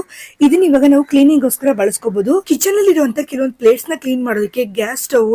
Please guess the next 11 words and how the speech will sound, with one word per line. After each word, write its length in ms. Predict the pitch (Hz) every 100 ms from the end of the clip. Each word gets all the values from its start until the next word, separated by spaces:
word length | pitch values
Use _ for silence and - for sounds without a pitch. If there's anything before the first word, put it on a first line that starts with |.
| 226
ಟೈಲ್ಸ್, 380 | 220 226 262 - 233 226 -
ಸಿಂಕ್, 340 | 302 294 - 254 247 - - -
ವಾಶ್ 240 | 285 320 -
ಬೇಸಿನ್ 340 | 294 - 277 269 311
ಈ 20 | 320
ತರ 80 | 370 349
ಇರುವಂತ 240 | 262 226 262
ವಸ್ತುಗಳನ್ನ 420 | - 269 254 254 254
ಕ್ಲೀನ್ 200 | 247 262
ಮಾಡೋದಕ್ಕೆ 340 | 240 202 190 403
ಅಂತ 120 | -